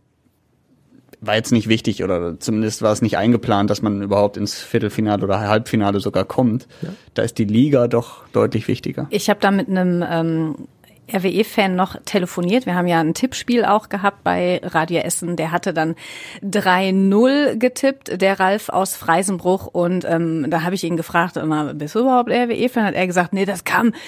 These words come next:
Speaker 3: äh, das kam mir so. Ich hab das gesehen, ihr habt das
Speaker 1: <laughs>
Speaker 3: und irgendwie hatte ich das so im Urin." Da habe ich mir gedacht, "Mach ich das mal?" Und hab ich gesagt, "Ja und, wie ist jetzt, äh, die Stimmung? Freust du dich jetzt irgendwie mehr über deinen richtigen Tipp oder bist du enttäuscht, dass R W E draus-,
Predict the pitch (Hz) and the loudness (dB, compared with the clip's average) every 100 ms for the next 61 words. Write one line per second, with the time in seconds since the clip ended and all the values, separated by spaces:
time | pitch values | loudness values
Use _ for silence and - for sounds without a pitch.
0 | - - - 170 - - 165 196 190 - | -18 -12 -10 -6 -8 -6 -6 -6 -6 -6
1 | 247 311 277 185 170 156 - 240 247 233 | 0 4 4 2 -4 -8 -8 -2 -2 -2
2 | 214 185 220 277 277 233 226 - 277 269 | -4 -4 0 2 2 2 0 2 2 0
3 | - 233 - 226 262 247 190 240 247 - | 0 0 0 0 2 2 -2 -4 -4 -4
4 | - 233 202 202 202 196 240 254 208 208 | -4 -2 -2 0 -2 2 4 4 2 -2
5 | 208 190 180 190 131 175 - 285 247 254 | -4 -4 -2 -2 0 0 0 0 -2 -2
6 | 247 247 214 202 208 202 175 226 330 - | 0 2 0 -2 0 0 2 4 2 0
7 | 220 220 247 - 254 285 - 247 240 247 | -6 -2 -2 -4 -8 -8 -6 -2 -2 -2
8 | 277 285 277 220 226 226 233 226 214 220 | 0 2 2 0 0 -2 -2 -2 0 0
9 | 208 196 208 208 196 180 196 214 - 202 | 0 0 0 0 0 0 0 -2 -2 -4
10 | 180 254 302 - 208 202 214 - 202 202 | -2 -2 0 0 0 0 -2 0 -2 0
11 | 190 220 - 208 - 190 180 170 - - | -2 -2 -4 -6 -6 -4 -4 -4 -4 -4
12 | 247 | -4